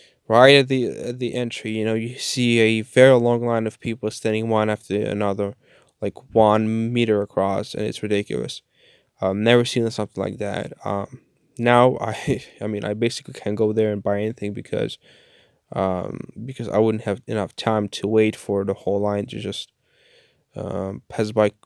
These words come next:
you know, quickly and I, uh, that I could buy something. That's just rid-, it's ridiculous. Uh, I would never imagine something like this to happen. I would never imagine something like this to be even a part of my life.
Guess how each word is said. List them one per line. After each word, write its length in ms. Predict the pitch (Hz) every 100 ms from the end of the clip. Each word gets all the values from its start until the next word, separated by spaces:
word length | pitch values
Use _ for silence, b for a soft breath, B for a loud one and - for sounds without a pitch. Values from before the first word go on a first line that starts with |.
| _ _
you 100 | 117
know, 60 | -
quickly 540 | - 113 - 113 113
and 200 | 107 107
I, 60 | 101
uh, 180 | 107 107 123
that 160 | -
I 100 | 113
could 240 | - - -
buy 160 | 98
something. 440 | - - - - - _ -
That's 200 | - -
just 180 | - -
rid-, 180 | - -
it's 240 | 117 -
ridiculous. 580 | 117 113 101 - - - b b b b b b 95
Uh, 260 | 98 95 - - -
I 140 | 117
would 200 | 131 123
never 200 | 127 123
imagine 320 | 123 113 117
something 240 | 123 120 117
like 220 | 104 113
this 160 | 117 -
to 80 |
happen. 340 | 113 117 110 113
I 60 |
would 160 | 117 117
never 180 | 113 117
imagine 340 | 113 110 -
something 280 | 120 113 107
like 260 | 110 113 113
this 260 | 113 -
to 120 | - 110
be 240 | 117 113
even 220 | 110 107
a 80 | 104
part 260 | - 110 107
of 60 |
my 120 | 104
life. 320 | 104 101 107